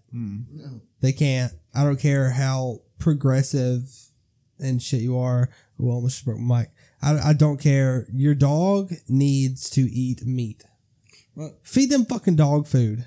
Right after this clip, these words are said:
Speaker 4: I, I,
Speaker 3: <laughs>
Speaker 4: I,
Speaker 3: Like,
Speaker 4: I don't know if
Speaker 3: real.
Speaker 4: it was real or just, like, a faked thing, but this lady was trying to feed her dog a vegan diet.
Speaker 3: Yeah.
Speaker 4: And this guy put meat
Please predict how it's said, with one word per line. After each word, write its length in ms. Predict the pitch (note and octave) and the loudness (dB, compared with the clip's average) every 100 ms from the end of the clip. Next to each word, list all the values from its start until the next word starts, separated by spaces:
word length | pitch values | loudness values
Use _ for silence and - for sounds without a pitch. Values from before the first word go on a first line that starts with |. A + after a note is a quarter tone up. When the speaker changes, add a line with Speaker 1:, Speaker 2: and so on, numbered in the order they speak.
| - | -10
Speaker 4:
I, 40 | |
I, 60 | D3+ | -10
Speaker 3:
<laughs> 500 | B2 D3+ C3 A#2+ F#3 | -10 -12 -14 -8 -4
Speaker 4:
I, 760 | E3 - - - D#4+ - D#4 - | -2 -2 -6 -20 -18 -8 -8 -6
Speaker 3:
Like, 340 | C3 D3 D#3 D#3 | -6 -4 -4 -4
Speaker 4:
I 80 | |
don't 140 | F3+ G3+ | -4 -4
know 120 | G#3 | -4
if 80 | F#3+ | -2
Speaker 3:
real. 80 | F3+ | -2
Speaker 4:
it 20 | |
was 180 | C#3 A#2 | -2 -6
real 640 | A#2+ D3 F3 F#3 F#3+ D#3+ _ _ _ _ _ _ - | -8 -6 -6 -8 -10 -12 _ _ _ _ _ _ -16
or 80 | - | -12
just, 300 | - - - | -10 -8 -8
like, 220 | B2 A#2 - | -8 -12 -12
a 80 | A2 | -14
faked 400 | - B2 B2 - | -12 -12 -14 -16
thing, 420 | C3 B2+ C3 B2 | -14 -12 -12 -12
but 100 | A#2 | -12
this 220 | A2+ - | -10 -10
lady 260 | A2 A2+ A2+ | -8 -8 -8
was 120 | G#2+ | -10
trying 240 | - A#2 A2 | -10 -12 -12
to 80 | |
feed 360 | G#2 - G#2+ G2+ | -12 -10 -10 -10
her 120 | A2 | -10
dog 400 | F#2 F2+ G2 G#2 | -10 -10 -10 -10
a 60 | G2 | -10
vegan 360 | F2+ F#2+ G2+ | -10 -10 -10
diet. 460 | F2 E2+ G2 A2+ - _ _ | -10 -12 -14 -14 -18 _ _
Speaker 3:
Yeah. 280 | C3 A#2+ B2+ _ _ _ | -14 -12 -16 _ _ _
Speaker 4:
And 380 | - A2+ G#2+ G2+ F#2+ F#2 - - G2 | -8 -6 -6 -8 -10 -12 -16 -18 -10
this 240 | A#2 - | -6 -6
guy 360 | A#2 A2 A2+ A2 | -6 -10 -10 -12
put 400 | - A#2 G#2+ G2+ - _ _ _ _ _ _ _ _ | -8 -8 -8 -12 -16 _ _ _ _ _ _ _ _
meat 540 | B2+ B2 B2 A2+ - | -6 -4 -2 -4 -8